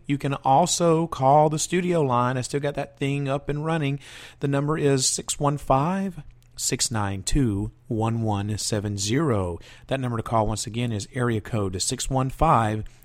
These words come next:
six nine two, eleven seventy. You can call me up and leave me a message. Uh, <clears throat> just be aware that if I don't answer the phone and you leave me a message, that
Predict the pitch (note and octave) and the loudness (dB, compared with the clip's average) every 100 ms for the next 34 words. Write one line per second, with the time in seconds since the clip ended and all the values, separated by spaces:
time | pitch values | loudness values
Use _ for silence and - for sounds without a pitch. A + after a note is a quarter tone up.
0 | - - A#2+ - A2+ G#2+ - C#3 A#2+ A#2 | -12 -4 -4 -2 -2 -4 -2 0 0 -4
1 | F#2+ G2 G2+ F#2+ - G#2+ A#2 F#2 G2 A#2+ | -4 -4 -4 -4 -4 -4 -4 -6 -8 -6
2 | A#2+ - B2+ C3+ B2 C#3 - B2+ G#2 G2+ | -6 0 2 2 0 -2 -4 -6 -4 -2
3 | B2 C3+ B2+ A2 G#2 G#2+ E3+ D#3 - - | -2 -2 -2 -2 -2 -2 -4 -6 -10 -18
4 | - - - B2 A2 G#2 - _ - - | -20 -20 -8 -4 -2 -4 -8 _ 0 2
5 | C3 G#2 - - _ - _ - - - | 2 -4 -14 -20 _ -20 _ -20 -20 -20
6 | _ - _ - C3+ C#3+ - F3 F3+ F3+ | _ -20 _ -6 -2 -2 0 0 2 0
7 | F#2+ - - _ _ _ _ _ - A2 | -4 -10 -20 _ _ _ _ _ -8 -6
8 | G2+ A2 G#2+ G#2 G2 - C3 C#3 - C#3 | -4 -2 -2 -4 -8 -6 -2 -2 -2 -6
9 | D#3 D3 D3+ - A#2+ G2+ G#2 - B2 C3 | -4 -6 -4 -2 -2 -2 -6 -4 -2 -2
10 | C3+ C3 B2 E3+ D#3+ C#3+ D#3 E3+ C#3 A#2 | -4 0 2 2 0 -2 -2 -4 -2 -2
11 | - G#2+ G2+ - - - - - A#2+ | -4 -6 -8 -14 -20 -20 -10 -4 -4